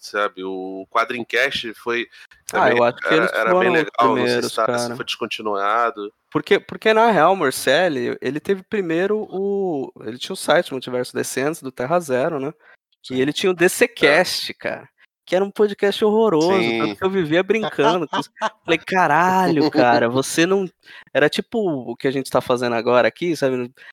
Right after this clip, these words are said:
Speaker 2: É, ao vivo, essa coisa de editar na época, cara, não existia isso, ele colocava do jeito que tava,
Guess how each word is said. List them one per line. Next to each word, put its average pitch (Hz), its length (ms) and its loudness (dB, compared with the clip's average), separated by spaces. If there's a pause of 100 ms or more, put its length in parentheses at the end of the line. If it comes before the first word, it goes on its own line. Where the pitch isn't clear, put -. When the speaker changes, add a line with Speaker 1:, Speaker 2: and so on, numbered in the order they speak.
(240)
Speaker 2:
É, 117 600 2
ao 117 160 6
vivo, 120 720 -4
essa 117 200 -8
coisa 135 260 -2
de 127 120 -6
editar 127 520 0
na 113 180 -2
época, 123 360 -4
cara, 143 280 0
não 127 80 -2
existia 156 480 -2
isso, 135 280 -4
ele 131 80 -4
colocava 131 420 -6
do 131 60 -14
jeito 139 220 -6
que - 80 -20
tava, 139 360 0